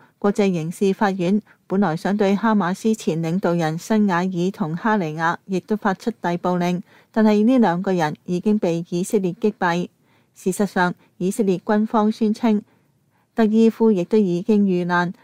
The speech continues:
但係目前消息仲未獲得確認。不過，由於以色列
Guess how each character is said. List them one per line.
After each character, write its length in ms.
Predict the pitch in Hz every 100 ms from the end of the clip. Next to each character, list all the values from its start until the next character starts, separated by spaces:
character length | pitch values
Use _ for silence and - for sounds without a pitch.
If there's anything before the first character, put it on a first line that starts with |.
| _
但 120 | -
係 140 | 208 208
目 140 | 196
前 280 | - - 156
消 180 | 185 233
息 140 | 226 226
仲 220 | 202 170
未 160 | 170
獲 140 | 170 165
得 140 | 220
確 240 | 214 - 214
認。 340 | 185 180 180 - _ _ _ _
不 80 | 220
過， 180 | 208 202
由 220 | 175 160
於 240 | 190 226
以 180 | 208 180
色 160 | 196 240
列 200 | 208 190